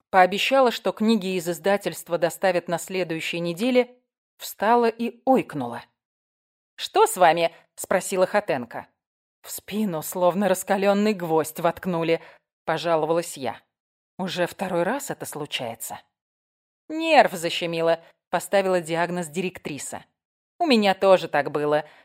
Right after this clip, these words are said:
А потом, давно, года, может, три-четыре назад, точно не помню, пришел к нам корреспондент журнала,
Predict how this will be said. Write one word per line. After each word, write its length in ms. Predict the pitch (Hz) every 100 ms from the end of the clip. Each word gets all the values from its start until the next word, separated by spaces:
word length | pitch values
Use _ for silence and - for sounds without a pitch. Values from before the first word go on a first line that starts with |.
| _
А 140 | 214
потом, 680 | 214 247 370 381 226 147 135 _ _ _ -
давно, 600 | 349 370 214 170 147 143 - _
года, 280 | 180 185 185
может, 440 | 180 175 165 170 -
три-четыре 580 | 208 - 185 320 277
назад, 400 | 180 170 165 160
точно 340 | - 180 - 175
не 140 | 180
помню, 600 | 180 359 254 175 147 147 _ _ _ _ _
пришел 400 | 349 330 359 339
к 60 | 269
нам 300 | 262 254 247
корреспондент 800 | 302 294 - 277 254 247 247 196
журнала, 720 | 190 214 220 247 214 180